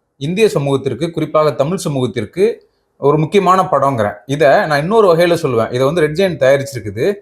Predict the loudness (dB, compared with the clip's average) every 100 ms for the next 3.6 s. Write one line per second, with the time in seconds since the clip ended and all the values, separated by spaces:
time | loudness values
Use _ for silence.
0 | _ _ -2 0 0 0 0 0 0 -2
1 | -2 -2 -4 -2 0 2 4 2 0 0
2 | -2 2 4 4 2 -2 -2 0 0 0
3 | -4 -6 -6 -6 -8